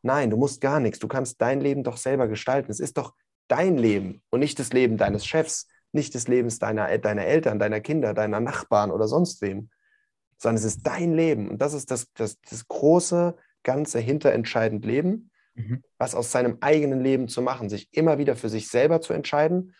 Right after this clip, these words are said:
Speaker 1: und damit den gesunden Egoismus zu haben. Ich hab da ein cooles, cooles Video auch mal zu aufgenommen
Speaker 2: Mhm.
Speaker 1: auf Instagram, wen das interessiert, gerne mal reinschauen.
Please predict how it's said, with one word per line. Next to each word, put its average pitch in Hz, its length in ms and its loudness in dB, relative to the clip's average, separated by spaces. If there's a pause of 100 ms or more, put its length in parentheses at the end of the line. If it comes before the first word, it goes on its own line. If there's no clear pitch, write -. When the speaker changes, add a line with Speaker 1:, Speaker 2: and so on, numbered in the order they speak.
(180)
Speaker 1:
und 120 280 0
damit 151 500 0
den 117 140 0
gesunden 156 540 4
Egoismus 123 600 -4
zu 104 140 -4
haben. 110 240 -2
Ich 117 120 -8
hab 117 80 -16
da 117 80 -2
ein 113 80 -2
cooles, 120 420 -4 (340)
cooles 117 300 -4
Video 139 260 4
auch 113 80 2
mal 110 160 -2
zu 104 120 -4
aufgenommen 110 600 -2 (280)
Speaker 2:
Mhm. 107 100 -6
Speaker 1:
auf 104 240 -2
Instagram, 127 500 -2
wen 113 120 0
das 107 100 -4
interessiert, 113 560 0
gerne 107 180 -4
mal 101 120 -4
reinschauen. 139 540 -2